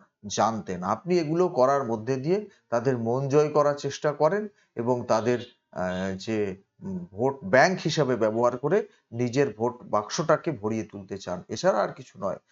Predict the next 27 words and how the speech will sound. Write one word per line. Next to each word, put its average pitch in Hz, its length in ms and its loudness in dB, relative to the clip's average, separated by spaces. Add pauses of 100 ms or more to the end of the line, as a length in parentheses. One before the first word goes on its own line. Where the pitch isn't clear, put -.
(160)
ওই 139 100 0
যে 143 100 2
দেখলেন 175 320 -2
না, 175 140 2
প্রমথনাথ 139 840 2
ঠাকুর 131 320 0
বললেন, 120 420 0 (240)
পরিষ্কার 143 360 2
করে 165 180 2
বলতেও 131 380 0
পারলেন 110 320 0
না, 104 100 0
ওনার 113 180 0
নাম 135 160 2
হচ্ছে 139 180 -8
প্রমথ 143 420 -2
রঞ্জন 123 460 -2
ঠাকুর, 120 380 -2 (380)
যাকে 147 420 4
আমরা 147 400 2 (220)
পিআর 160 380 2
ঠাকুর 156 300 -4
নামে 127 200 0
জানি, 117 320 2
চিনি, 127 300 -4
শ্রদ্ধা - 400 -10
করি। - 200 -18